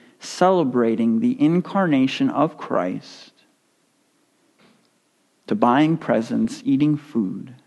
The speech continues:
setting New Year's resolutions. Our sin and the evil one wants to distract us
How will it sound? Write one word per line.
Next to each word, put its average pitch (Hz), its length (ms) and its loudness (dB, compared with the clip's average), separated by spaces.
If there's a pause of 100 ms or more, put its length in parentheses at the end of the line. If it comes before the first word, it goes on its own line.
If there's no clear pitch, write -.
(300)
setting 131 460 2
New 127 80 4
Year's 117 520 0
resolutions. - 1080 -8 (3000)
Our 180 220 4
sin 120 960 2
and 160 340 2
the 180 280 -2
evil 170 420 0
one - 580 -6
wants 139 600 2
to 156 240 -4
distract 151 920 -2
us - 600 -6